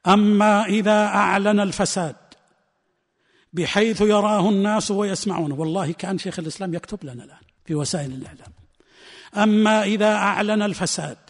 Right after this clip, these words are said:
بحيث يراه الناس ويسمعونه حتى شهدوا به عند السلطان أو اعترف هو به عند السلطان، فإنه لا يطهره مع التوبة بعد القدرة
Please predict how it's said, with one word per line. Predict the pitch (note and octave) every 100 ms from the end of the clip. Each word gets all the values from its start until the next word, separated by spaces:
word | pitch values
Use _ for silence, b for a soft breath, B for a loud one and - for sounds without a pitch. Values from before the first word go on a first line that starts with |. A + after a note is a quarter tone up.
| b b b b E3+
بحيث | E3+ G3+ G#3+ F#3+
يراه | G#3+ G#3 G#3 G#3+ G#3
الناس | G3 G#3+ G#3+ A#3
ويسمعونه | G#3+ G#3+ G#3 G#3+ F#3+ F3 C3 G#2 - b b
حتى | - G#3 - - G#3+ E3
شهدوا | A3+ F#3+ G3+ G#3+ G#3
به | G#3+ G#3 G3+
عند | G#3+ G#3
السلطان | G#3+ - F#3 - D#3 G#2 - B B -
أو | F#3 G3+
اعترف | G3+ - A3 G#3+ G#3+ A3
هو | F3+ G#3+ G#3
به | G#3 G3+ G#3+ G3+
عند | G#3+ G#3
السلطان، | - - F#3+ - E3 B2 - B B
فإنه | - G3 G#3+ G#3 G3 G#3 G3+
لا | G#3+
يطهره | G#3+ G#3+ G#3+ F3 F3 G#3+ A3 F3+ F3+ B2+ B B -
مع | F#3+ F#3+
التوبة | - - G#3+ G#3+ G#3 G#3 G#3+
بعد | G#3+ G#3 G3+
القدرة | G3 A#3 E3 D3+ A2